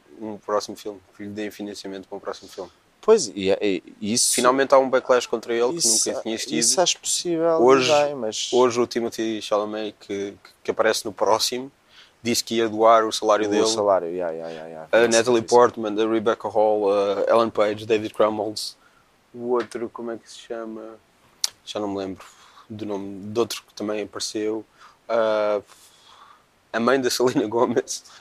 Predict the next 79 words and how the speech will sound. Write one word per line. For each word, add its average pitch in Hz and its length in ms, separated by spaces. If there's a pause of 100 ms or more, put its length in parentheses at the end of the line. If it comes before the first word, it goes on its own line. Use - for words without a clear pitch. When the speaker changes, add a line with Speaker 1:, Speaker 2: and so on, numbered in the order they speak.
Speaker 2:
Exato. 120 200 (100)
Speaker 1:
Não 131 60
a 131 40
Selena 127 360
Gomez. 120 480 (160)
Ah, 127 160 (100)
Speaker 2:
Exato. 87 380 (460)
Speaker 1:
ah, 107 360
um 131 60
monte 143 220
de - 60
gente 135 300 (300)
a 113 80
dizer 127 220
que - 60
já 123 100
não 123 100
vão 123 100
fazer 120 220
filmes 117 240
Speaker 2:
Que 113 60
é 110 40
Speaker 1:
com 120 60
Speaker 2:
fedido. 123 160
Speaker 1:
ele 117 80
e 104 40
que - 60
já 113 60
não 104 80
Speaker 2:
É, 101 80
Speaker 1:
quer. 107 140
Speaker 2:
é 113 180
lixado 123 400
o 120 40
caso 117 200
Speaker 1:
Pronto. 110 120
Speaker 2:
da - 60
Selena 113 320
Gomez, 104 400
que 95 120
é, 85 300 (600)
sei, - 200
uma 92 120
estre-, 95 340
um, 95 380
um, 78 60 (640)
mas 147 180
pronto, 90 240
mas 95 160
isso 107 240
é, 95 100
it's - 160
ok. 92 220
Ia 82 140
Speaker 1:
Pronto, 160 140
Speaker 2:
dizer 123 120
Speaker 1:
pronto, 135 140
Speaker 2:
um 104 40
Speaker 1:
pronto. 127 100
Speaker 2:
disparate, 90 440
Speaker 1:
Tô - 80
só, - 120
Speaker 2:
não - 60
é? - 40
Speaker 1:
tô 151 60
só 170 120
a - 20
dizer 151 180
que - 180 (200)
eu 123 120
duvido 123 300
que - 80
ele 127 80
vá 120 100
Speaker 2:
Mas, - 100
Speaker 1:
fazer 117 160
um 120 80
Speaker 2:
mas 117 120
Speaker 1:
filme 113 440